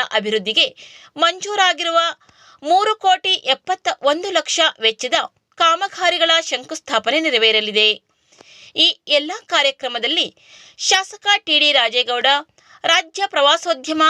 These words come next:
ಅಭಿವೃದ್ಧಿ ನಿಗಮದ ಅಧ್ಯಕ್ಷ ಎಂ ಶ್ರೀನಿವಾಸ್, ಶಿವಮೊಗ್ಗ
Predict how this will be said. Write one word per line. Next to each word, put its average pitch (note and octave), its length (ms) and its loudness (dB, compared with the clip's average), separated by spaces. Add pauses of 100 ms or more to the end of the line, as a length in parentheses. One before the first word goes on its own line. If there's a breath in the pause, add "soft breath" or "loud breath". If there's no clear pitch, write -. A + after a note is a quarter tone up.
(120)
ಅಭಿವೃದ್ಧಿ B3+ 380 -2
ನಿಗಮದ C#4 340 0 (200)
ಅಧ್ಯಕ್ಷ A3+ 440 -4 (440)
ಎಂ F4 200 0 (140)
ಶ್ರೀನಿವಾಸ್, C#4 640 -2 (540 soft breath)
ಶಿವಮೊಗ್ಗ G4 580 0